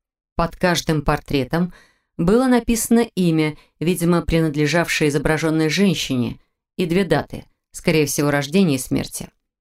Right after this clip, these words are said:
Первая женщина родилась в далеком тысяча семьсот семьдесят шестом году, что подтверждало возраст рисунка и оправдывало его состояние. Саша увлеченно рассматривала рисунки, даже забыв на некоторое время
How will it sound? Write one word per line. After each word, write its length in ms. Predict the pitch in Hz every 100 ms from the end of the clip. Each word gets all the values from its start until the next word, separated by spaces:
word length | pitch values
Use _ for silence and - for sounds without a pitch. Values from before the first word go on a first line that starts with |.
| _ _ _ _
Первая 440 | 226 185 156 165 170
женщина 560 | 190 196 - 190 185
родилась 420 | 170 151 160 185
в 80 | 175
далеком 640 | 156 147 151 156 196 196 - _ _ -
тысяча 420 | 233 233 233 196
семьсот 640 | - 170 165 - 185 196
семьдесят 600 | - 170 175 175 170 -
шестом 440 | - 156 - 170 165
году, 420 | 165 135 143 139 - _
что 240 | - 175
подтверждало 720 | 170 170 160 156 147 175 165
возраст 440 | 143 160 156 151 -
рисунка 640 | 147 - 190 175 165 143 - _ -
и 80 |
оправдывало 720 | 185 170 - 180 160 151 151 151
его 220 | 147 143
состояние. 800 | - 143 - 143 123 113 - - _ _ _ _ _ -
Саша 340 | 175 165 156
увлеченно 500 | 151 151 180 160 151
рассматривала 640 | 151 - 165 147 147 143 143
рисунки, 440 | 147 180 175 160
даже 260 | 147 151 147
забыв 340 | 147 156 170
на 100 | 143
некоторое 440 | 147 143 - 147
время 340 | 143 190 170